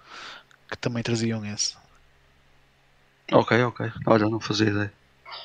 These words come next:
Speaker 2: Pensei que tinha sido só o Hang-On, que acho que é a mais famosa até, não é?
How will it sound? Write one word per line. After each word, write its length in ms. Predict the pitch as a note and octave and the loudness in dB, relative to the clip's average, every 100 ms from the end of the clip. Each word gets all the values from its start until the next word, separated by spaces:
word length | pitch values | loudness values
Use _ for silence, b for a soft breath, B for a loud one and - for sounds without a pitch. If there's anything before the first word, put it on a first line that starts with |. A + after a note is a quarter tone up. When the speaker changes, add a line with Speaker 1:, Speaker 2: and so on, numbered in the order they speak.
| B _ | B _
Speaker 2:
Pensei 280 | - G#2+ A2+ | 0 4 4
que 80 | - | 4
tinha 120 | G#2+ | 2
sido 260 | G#2 A2+ G#2 | 4 4 2
só 220 | - A2 | 6 6
o 100 | G2+ | 6
Hang-On, 420 | G2+ F#2+ G2 G#2 G2 - - - - - - _ _ _ _ _ _ | 4 4 4 2 -6 -14 -20 -20 -20 -20 -20 _ _ _ _ _ _
que 100 | - | 0
acho 160 | G#2+ - | 2 4
que 60 | A#2 | 6
é 40 | |
a 40 | |
mais 180 | G2 G#2+ | 6 6
famosa 440 | - - G#2+ G#2+ F#2 | 8 8 8 6 4
até, 180 | - | 2
não 160 | G#2 | 0
é? 40 | F#2 | -2